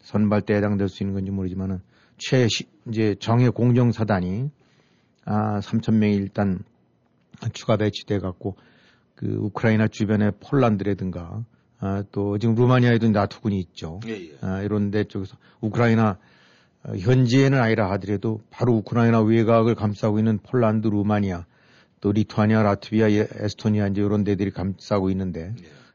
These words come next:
Speaker 1: 이제 이쪽 지역에 증강을 해갖고 무력적으로도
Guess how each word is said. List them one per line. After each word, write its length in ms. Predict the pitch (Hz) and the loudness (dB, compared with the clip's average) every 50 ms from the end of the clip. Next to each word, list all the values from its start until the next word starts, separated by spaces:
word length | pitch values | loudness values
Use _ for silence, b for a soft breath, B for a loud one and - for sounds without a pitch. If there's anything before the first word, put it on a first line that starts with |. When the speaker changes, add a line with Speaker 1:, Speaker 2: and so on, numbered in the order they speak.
| B - 104 | B -6 -4
Speaker 1:
이제 160 | 95 104 104 | -2 -2 -2
이쪽 240 | 104 - - 92 - | -2 -4 -6 -10 -10
지역에 480 | - - 98 95 90 82 98 98 92 90 | -8 -4 -4 -4 -2 -2 -2 -4 -4 -4
증강을 480 | - - 104 101 92 101 101 98 92 90 | -4 -6 -6 -4 -2 -2 -2 -2 -4 -4
해갖고 420 | 92 85 87 87 - - 101 92 - b b b b | -6 -6 -8 -8 -8 -8 -10 -10 -10 b b b b
무력적으로도 1040 | - 95 104 107 113 120 127 120 - - - 135 131 113 120 117 113 95 95 85 | -12 -6 -2 0 2 4 4 2 2 -2 -2 0 2 2 2 2 0 -2 -4 -8